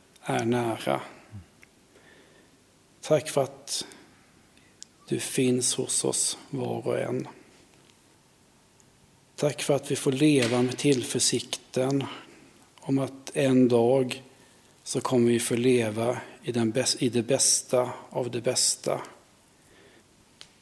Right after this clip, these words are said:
Men tack även för att denna evighet bryter igenom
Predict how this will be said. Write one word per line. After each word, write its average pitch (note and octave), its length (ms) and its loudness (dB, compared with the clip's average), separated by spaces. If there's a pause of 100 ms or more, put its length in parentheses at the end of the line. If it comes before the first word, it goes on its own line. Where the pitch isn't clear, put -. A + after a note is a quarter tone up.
(300)
Men B2 140 0
tack - 360 -2
även C#3 580 2
för B2 300 -2
att - 480 -12 (400)
denna C3 240 0
evighet A#2+ 840 0
bryter B2+ 680 -2
igenom B2 840 -2